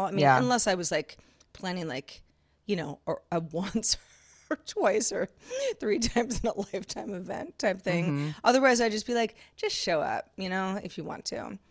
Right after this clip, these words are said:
Speaker 1: Like,
Speaker 2: Mm-hmm.
Speaker 1: that's more my M O. But, uh, there's no, there's no right or wrong here, but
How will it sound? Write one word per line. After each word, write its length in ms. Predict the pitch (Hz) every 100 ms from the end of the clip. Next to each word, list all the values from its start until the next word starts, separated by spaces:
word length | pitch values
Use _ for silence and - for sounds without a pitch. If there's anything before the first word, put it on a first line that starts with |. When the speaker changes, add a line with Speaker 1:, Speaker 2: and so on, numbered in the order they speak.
| -
Speaker 1:
Like, 160 | 185 160
Speaker 2:
Mm-hmm. 80 |
Speaker 1:
that's 240 | 131 202 -
more 180 | 185 180
my 300 | 175 170 170
M 220 | - 180
O. 360 | 175 190 247 269 - - - _ _
But, 160 | 214
uh, 300 | 214 208 202 - - -
there's 220 | 302 254
no, 280 | 311 302 285
there's 240 | 214 247 233
no 160 | 302
right 240 | 269 254 262
or 120 | 240
wrong 360 | 180 180 196 202
here, 240 | 180 156
but 320 | 139 170 147